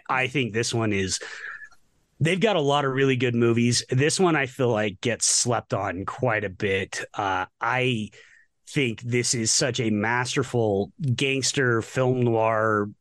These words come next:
revenge movie. Um, I, again, sacrilege, but it's not me if I don't have a hot take.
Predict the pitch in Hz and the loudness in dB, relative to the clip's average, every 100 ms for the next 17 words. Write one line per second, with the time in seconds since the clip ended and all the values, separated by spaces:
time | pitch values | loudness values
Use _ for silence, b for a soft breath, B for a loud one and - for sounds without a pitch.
0 | - 123 123 110 104 110 113 113 107 98 | -4 2 2 2 0 0 2 0 -2 -2
1 | 107 107 110 104 101 101 - B B B | 2 4 4 4 4 2 -2 B B B
2 | B B 123 107 95 90 - - - _ | B B -2 0 -2 -6 -10 -6 -6 _
3 | - 139 135 135 - - - B B _ | -4 -2 -2 -4 -10 -12 -16 B B _
4 | 117 147 147 127 - - 151 131 131 113 | -2 0 0 -2 -4 0 0 0 2 2
5 | 110 - - - 117 98 101 - 120 113 | 2 -2 -6 -2 -2 -2 -6 -2 0 0
6 | 117 113 117 104 110 107 117 - 127 107 | -2 -2 -2 -2 -2 -2 -2 -2 -2 -2
7 | 98 | -2